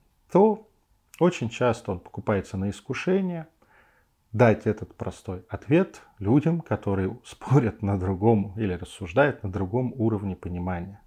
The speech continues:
гораздо глубже. Ну что вы паритесь, вот это же понятно, вот это же просто. Боги, как я ненавижу людей, которые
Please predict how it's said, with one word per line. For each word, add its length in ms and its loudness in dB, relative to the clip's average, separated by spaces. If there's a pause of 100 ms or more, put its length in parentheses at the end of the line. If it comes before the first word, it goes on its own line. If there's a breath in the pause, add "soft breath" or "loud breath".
(140)
гораздо 340 0
глубже. 400 -8 (680 soft breath)
Ну 80 2
что 240 2
вы 100 6
паритесь, 500 4
вот 220 4
это 180 -2
же 120 -2
понятно, 560 0
вот 180 -6
это 100 -6
же 120 2
просто. 680 0 (1400 loud breath)
Боги, 260 0
как 500 0
я 320 6 (800 loud breath)
ненавижу 420 -2
людей, 320 0
которые 600 0